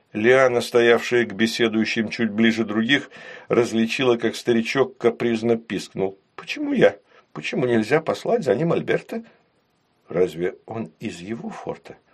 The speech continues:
"Раньше был из моего, раньше. Он полный псих, и имейте в виду, он много захочет. Он жадный!"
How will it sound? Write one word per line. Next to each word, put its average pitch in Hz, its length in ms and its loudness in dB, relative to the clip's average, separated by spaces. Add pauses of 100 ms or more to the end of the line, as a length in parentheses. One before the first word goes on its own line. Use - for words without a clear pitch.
(720)
"Раньше 123 440 -2
был 170 280 -4
из 165 100 -8
моего, 104 400 -2
раньше. 110 500 -2 (1200)
Он 147 260 -2
полный 160 440 0
псих, 175 320 -6
и 120 380 -6
имейте 139 320 -2
в 127 120 -10
виду, 135 240 -2
он 139 160 0
много 135 540 -2
захочет. 156 540 -2 (300)
Он 107 240 -2
жадный!" 139 760 0